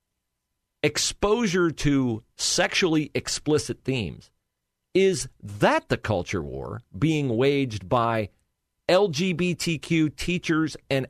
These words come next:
advocates on kids? Who's trying to gain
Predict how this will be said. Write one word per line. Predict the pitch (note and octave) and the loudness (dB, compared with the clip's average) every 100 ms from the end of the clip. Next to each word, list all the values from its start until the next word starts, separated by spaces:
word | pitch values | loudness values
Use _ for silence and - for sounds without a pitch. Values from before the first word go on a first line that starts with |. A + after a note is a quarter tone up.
| - | -2
advocates | D#3+ A#3+ B2+ - G2+ - _ _ _ _ - | 0 0 -2 -4 -4 -6 _ _ _ _ 2
on | F#3 G3 G3 | 4 4 2
kids? | F#3+ - D#4 C#3+ E2+ - - _ _ _ | -4 0 0 0 -2 -12 -18 _ _ _
Who's | - C4+ E4 D4+ - | 0 4 4 2 -4
trying | - A3+ A3+ G#3+ G#3 | -2 2 2 2 -2
to | - F#3+ | -2 -4
gain | A#2 D3+ F#3+ F#3 F3+ E3 | 0 0 2 0 0 -2